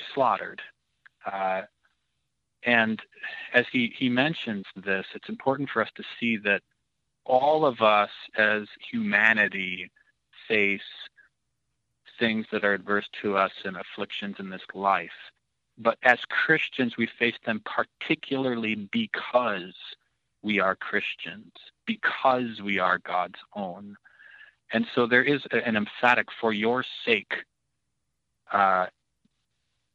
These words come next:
we are being persecuted." That is for the sake of Christ. And so you think about John fifteen, where Jesus says, "The world will, will hate you because it hated me.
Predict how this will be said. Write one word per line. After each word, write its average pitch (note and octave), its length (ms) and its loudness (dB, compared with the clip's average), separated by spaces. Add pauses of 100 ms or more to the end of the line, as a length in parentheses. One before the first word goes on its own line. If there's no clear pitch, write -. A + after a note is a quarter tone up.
(120)
we G#2+ 180 2
are G2 120 4
being F#2+ 500 -6 (540)
persecuted." - 760 -4 (380)
That G#2 120 0
is G#2+ 100 -2
for - 120 -10
the G#2+ 80 -8 (100)
sake G#2 180 -2
of - 120 -16
Christ. - 580 -6 (340)
And G#2 180 -6
so A2 60 -2
you A2 80 2
think A#2 160 -4
about A2 160 2
John G#2+ 280 2
fifteen, G#2 500 -6
where G2 80 -2
Jesus G2+ 440 -10
says, G2+ 240 -4 (100)
"The G2+ 80 -8
world G#2 400 -4 (180)
will, G2+ 260 -8
will G2+ 220 -8
hate G#2 160 -8
you G#2+ 140 -6
because - 260 -14
it - 80 -16 (100)
hated F#3+ 220 -14
me. F#3+ 260 -14